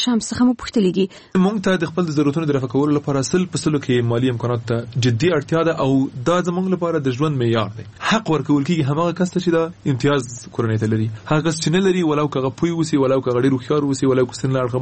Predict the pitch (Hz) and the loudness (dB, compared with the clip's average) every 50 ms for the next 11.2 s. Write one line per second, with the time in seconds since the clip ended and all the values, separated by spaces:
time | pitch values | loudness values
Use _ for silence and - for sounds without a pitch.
0 | 135 147 139 147 143 139 135 123 - 135 127 - - - - 143 160 165 160 170 | -2 -2 0 2 2 2 2 2 0 -4 -4 -6 -10 -2 0 2 2 2 2 2
1 | 175 190 185 185 180 - - 170 175 160 180 180 147 156 151 151 156 185 196 185 | 2 2 2 2 0 2 2 0 0 2 0 0 0 2 2 4 4 4 4 4
2 | 175 165 160 156 - 160 143 127 120 117 113 127 123 127 143 160 175 170 160 151 | 2 0 -4 -8 -6 -4 -4 -4 -4 -4 -6 -4 0 2 2 2 2 2 0 -2
3 | - 147 143 147 135 135 - - - 139 170 220 226 202 208 208 190 175 160 151 | -2 0 0 0 0 -2 -6 -8 -4 0 2 2 2 2 2 2 2 2 2 2
4 | 147 170 160 139 135 135 139 139 139 139 135 135 139 139 - 180 175 165 - - | 0 -2 -2 -2 0 2 2 2 2 2 2 2 2 0 0 -2 -2 -2 -4 -4
5 | - 165 170 175 185 185 202 226 214 180 180 180 175 185 190 185 185 185 185 175 | -2 0 2 2 2 2 2 0 2 2 2 0 2 2 0 2 0 0 0 -2
6 | 165 156 - - 165 143 - 143 131 127 120 117 113 113 107 110 113 113 - - | -4 -4 -4 -6 -6 -4 -2 -2 0 0 0 0 -2 -6 -6 -4 -4 -6 -6 -6
7 | - - - 185 214 247 240 226 214 214 208 196 208 202 202 190 - 185 185 185 | -8 -4 0 2 2 4 4 2 2 0 0 0 2 2 2 0 0 0 0 0
8 | 180 180 - 147 143 147 131 143 147 175 165 143 - 139 131 139 151 170 180 180 | 0 -2 -4 -4 -2 0 0 2 2 2 0 0 0 0 -2 0 2 2 4 4
9 | 180 180 - - 190 185 185 185 - - - - 135 127 117 165 160 156 139 147 | 2 2 0 -2 0 0 0 0 -4 -6 -4 0 0 0 2 0 0 2 2 2
10 | 135 151 165 160 147 156 180 175 170 160 143 156 160 165 - - 156 151 - 147 | 2 4 4 4 4 2 2 0 -2 -2 0 0 -2 0 0 0 2 2 2 2
11 | 147 180 190 | 2 2 0